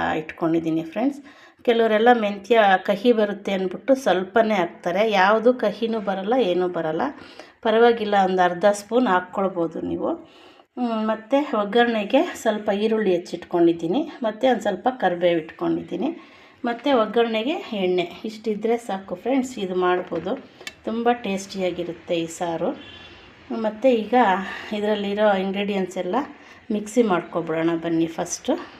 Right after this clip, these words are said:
ನೋಡಿ ಫ್ರೆಂಡ್ಸ್, ಈಗ ಸ್ಟವ್ ಮೇಲೆ ಪಾತ್ರೆ ಇಟ್ಕೊಂಡು ಇದಕ್ಕೊಂದು ಎರಡು ಸ್ಪೂನು, ಆ,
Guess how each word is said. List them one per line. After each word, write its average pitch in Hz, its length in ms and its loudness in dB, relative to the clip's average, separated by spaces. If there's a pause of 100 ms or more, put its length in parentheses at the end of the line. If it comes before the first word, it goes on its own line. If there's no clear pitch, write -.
(1400)
ನೋಡಿ 226 300 2
ಫ್ರೆಂಡ್ಸ್, 262 320 2
ಈಗ 220 160 0 (720)
ಸ್ಟವ್ 214 280 2
ಮೇಲೆ 220 240 2
ಪಾತ್ರೆ 202 360 0
ಇಟ್ಕೊಂಡು 202 500 -2
ಇದಕ್ಕೊಂದು 185 480 -4
ಎರಡು 185 140 -2
ಸ್ಪೂನು, 220 400 -2 (1000)
ಆ, 185 40 -8